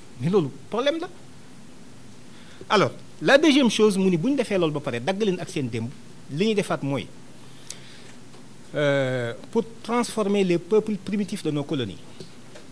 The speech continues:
pour les rendre le plus possible dévoués à notre cause et utiles à nos entreprises. Dégg nga.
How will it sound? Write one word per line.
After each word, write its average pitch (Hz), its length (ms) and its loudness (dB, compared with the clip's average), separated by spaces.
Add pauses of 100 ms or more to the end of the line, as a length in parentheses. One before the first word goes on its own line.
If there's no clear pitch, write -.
(420)
pour 185 120 0
les 208 200 4
rendre 208 240 4
le 185 100 6
plus 202 220 -4
possible 175 400 0 (140)
dévoués 170 400 8 (880)
à 151 100 2
notre 170 280 0
cause 127 580 4 (240)
et 165 180 0
utiles 233 340 -2
à 156 100 0
nos 143 200 -2
entreprises. 123 520 -8 (1300)
Dégg 180 180 2
nga. 80 40 -10